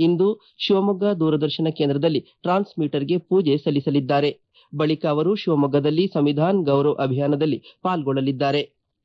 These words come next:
ಎರಡ್ ಸಾವಿರದ ಮೂವತ್ತರ ವೇಳೆಗೆ ಹತ್ತು ಸಾವಿರ ಜಿಯೋಗ್ರಾಫಿಕಲ್ ಇಂಡಿಕೇಶನ್, ಜಿಐ ಟ್ಯಾಗ್‌ಗಳನ್ನು ತಲುಪುವ ಗುರಿ ಹೊಂದಲಾಗಿದೆ ಎಂದು ಕೇಂದ್ರ ವಾಣಿಜ್ಯ ಮತ್ತು ಕೈಗಾರಿಕಾ ಸಚಿವ ಪಿಯೂಷ್ ಗೋಯಲ್ ಹೇಳಿದ್ದಾರೆ. ನವದೆಹಲಿಯಲ್ಲಿ ನಡೆದ ಜಿಐ ಸಮಾವೇಶ ಉದ್ದೇಶಿಸಿ ಮಾತನಾಡಿದ ಅವರು,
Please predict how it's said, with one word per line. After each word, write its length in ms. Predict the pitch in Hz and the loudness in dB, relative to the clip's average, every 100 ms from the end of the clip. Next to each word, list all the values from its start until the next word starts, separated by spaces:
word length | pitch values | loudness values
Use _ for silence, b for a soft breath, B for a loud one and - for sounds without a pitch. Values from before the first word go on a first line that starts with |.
| _ _ _ _ _ - | _ _ _ _ _ -2
ಎರಡ್ 220 | 190 202 | 0 0
ಸಾವಿರದ 260 | 247 240 233 | -2 -2 -2
ಮೂವತ್ತರ 440 | 226 226 226 220 | -4 -4 -4 -2
ವೇಳೆಗೆ 360 | 208 208 202 214 | 0 0 2 2
ಹತ್ತು 320 | 180 170 - | 2 0 -4
ಸಾವಿರ 440 | 180 180 180 185 180 | -2 0 2 2 0
ಜಿಯೋಗ್ರಾಫಿಕಲ್ 840 | 143 165 156 165 160 170 180 185 | 2 0 2 -2 -2 -2 -2 -2
ಇಂಡಿಕೇಶನ್, 680 | 156 143 143 151 143 185 185 b b - | 0 2 2 0 0 0 -2 b b -6
ಜಿಐ 440 | 143 196 196 196 | 0 2 2 0
ಟ್ಯಾಗ್‌ಗಳನ್ನು 680 | 202 170 147 151 147 156 185 | 0 -2 -2 0 2 2 0
ತಲುಪುವ 480 | 170 147 139 156 151 | 0 -2 0 -2 0
ಗುರಿ 220 | 147 196 | 2 2
ಹೊಂದಲಾಗಿದೆ 520 | 160 147 143 139 143 | 2 2 0 0 0
ಎಂದು 280 | 151 156 123 | 2 2 0
ಕೇಂದ್ರ 640 | - - - 196 202 208 | -4 -12 -2 0 0 -2
ವಾಣಿಜ್ಯ 480 | 196 147 151 165 185 | -2 0 0 0 0
ಮತ್ತು 260 | 160 139 135 | -2 -2 -2
ಕೈಗಾರಿಕಾ 480 | 151 151 170 180 185 | -2 0 0 -2 -2
ಸಚಿವ 380 | 151 - 143 | -4 -2 -2
ಪಿಯೂಷ್ 400 | 117 160 170 180 | 0 2 2 0
ಗೋಯಲ್ 300 | 135 135 135 | 0 2 0
ಹೇಳಿದ್ದಾರೆ. 760 | 131 139 135 143 147 147 - - 170 | 0 -2 0 0 0 -2 -8 -8 -2
ನವದೆಹಲಿಯಲ್ಲಿ 720 | 170 175 190 185 190 185 190 | 0 0 -4 -4 -4 -2 -2
ನಡೆದ 240 | 151 139 160 | -2 0 -2
ಜಿಐ 500 | 139 127 165 156 180 | -2 -4 -2 0 -2
ಸಮಾವೇಶ 560 | 185 147 143 143 147 160 | -2 0 0 0 -2 -4
ಉದ್ದೇಶಿಸಿ 680 | 147 135 143 135 139 175 180 | -4 -2 -2 -2 -2 0 2
ಮಾತನಾಡಿದ 500 | 139 135 143 139 139 | 0 0 -2 -2 0
ಅವರು, 300 | 147 156 | 0 0